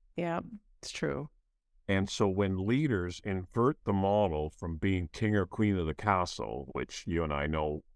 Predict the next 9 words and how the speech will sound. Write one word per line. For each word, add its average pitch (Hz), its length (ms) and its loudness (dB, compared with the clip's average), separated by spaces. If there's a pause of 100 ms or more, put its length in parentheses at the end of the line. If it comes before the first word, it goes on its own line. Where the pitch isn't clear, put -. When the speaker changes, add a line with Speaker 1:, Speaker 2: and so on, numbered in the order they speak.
(100)
Speaker 2:
what 85 200 -4
that 73 140 -4
makes 73 300 -2
everybody 65 360 -2
else, 67 360 -2 (640)
is 87 260 2
invert 104 480 2
it 76 220 0 (220)
to 85 440 0